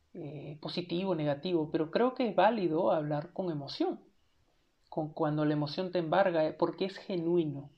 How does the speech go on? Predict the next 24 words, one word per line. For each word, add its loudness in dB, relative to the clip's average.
¿no? -14
Porque -10
es -8
genuino. -2
No, 0
no, 2
no, 0
con 2
esto 2
no 0
estoy 2
hablando 6
de, 2
de 2
hablar 4
con -2
cólera 2
o, -6
o 0
resentimientos, -2
¿no? -2
No, -6
claro, 4
eso, -2